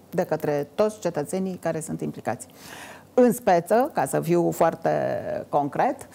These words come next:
să vorbesc foarte concret, uh, mă refer la faptul că este nevoie de o legislație care să stabilească, din punctul meu de vedere și în general, uh, și cu ceilalți, uh,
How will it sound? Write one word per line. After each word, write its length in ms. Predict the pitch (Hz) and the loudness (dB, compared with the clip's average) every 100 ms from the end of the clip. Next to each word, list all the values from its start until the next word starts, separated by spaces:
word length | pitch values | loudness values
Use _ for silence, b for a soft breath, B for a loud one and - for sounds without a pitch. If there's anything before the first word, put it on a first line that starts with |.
| B B | B B
să 120 | 170 | -2
vorbesc 260 | 160 170 | 0 0
foarte 260 | 175 175 143 | 0 -2 -2
concret, 460 | - 139 180 262 294 | -2 -4 0 0 0
uh, 540 | - - - - 202 196 | -12 -20 -6 0 2 4
mă 100 | 202 | 4
refer 240 | 202 247 | 4 4
la 140 | 262 214 | 2 2
faptul 680 | 247 240 226 220 208 185 | 0 2 4 4 2 0
că 120 | 175 175 | 0 0
este 280 | 208 214 | 2 2
nevoie 640 | 220 175 156 196 240 202 196 - - - | 2 2 2 4 4 2 0 -8 -20 -8
de 140 | 151 185 | 2 4
o 60 | |
legislație 840 | 185 170 143 - 147 160 214 226 - - | 4 0 -2 -2 -2 0 0 -2 -4 0
care 260 | 214 254 | 2 4
să 140 | 233 208 | 2 0
stabilească, 680 | 196 180 175 214 240 - 160 | 0 0 2 2 0 0 -2
din 160 | 151 | -2
punctul 300 | 151 180 165 | -2 -4 -2
meu 360 | 156 202 196 151 | 0 0 0 0
de 120 | 143 | 0
vedere 400 | 143 151 202 202 | 0 4 4 4
și 160 | 165 160 | 0 -2
în 100 | 160 | 0
general, 400 | 170 170 208 208 170 160 151 135 | 2 2 4 4 2 2 2 0
uh, 80 | |
și 280 | 143 175 160 160 | 0 -2 -2 -2
cu 140 | 160 | -2
ceilalți, 540 | 160 214 208 190 - | 2 2 4 2 0
uh, 60 | 180 | 0